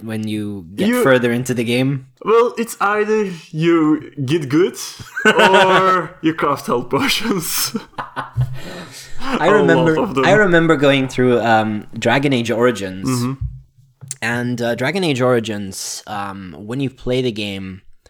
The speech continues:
Speaker 1: like a modern R P G, you get absolutely destroyed at a certain point in the game. Um, because just taking the, the health potions just doesn't work. But there's this funny thing you can do, is you can set up,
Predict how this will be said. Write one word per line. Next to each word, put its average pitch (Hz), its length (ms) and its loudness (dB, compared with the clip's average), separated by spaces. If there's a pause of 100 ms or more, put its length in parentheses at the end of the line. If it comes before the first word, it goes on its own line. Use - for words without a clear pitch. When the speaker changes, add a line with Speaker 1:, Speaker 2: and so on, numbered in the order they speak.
(400)
Speaker 1:
like 104 500 -6
a 110 100 -10
modern 110 520 -4
R 107 140 -6
P 101 180 -8
G, 98 440 -10 (440)
you 110 420 -6
get 117 400 -6
absolutely 123 420 -4
destroyed 110 600 -4
at 104 160 -6
a 110 60 -6
certain 107 260 -6
point 107 200 -4
in 101 60 -8
the 98 80 -8
game. 95 380 -8 (500)
Um, 104 140 -10
because 113 400 -4
just - 320 -6
taking 113 380 -6
the, 98 440 -8
the 104 80 -10
health 143 280 -2
potions 92 640 -8
just - 300 -8
doesn't 104 280 -6
work. - 300 -10
But - 160 -16
there's 123 240 -6
this 113 180 -6
funny 156 320 -2
thing 131 260 -6
you 110 120 -4
can 101 180 -10
do, 87 180 -10
is 85 140 -12
you 107 60 -14
can 107 140 -10
set 131 180 -4
up, 123 240 -4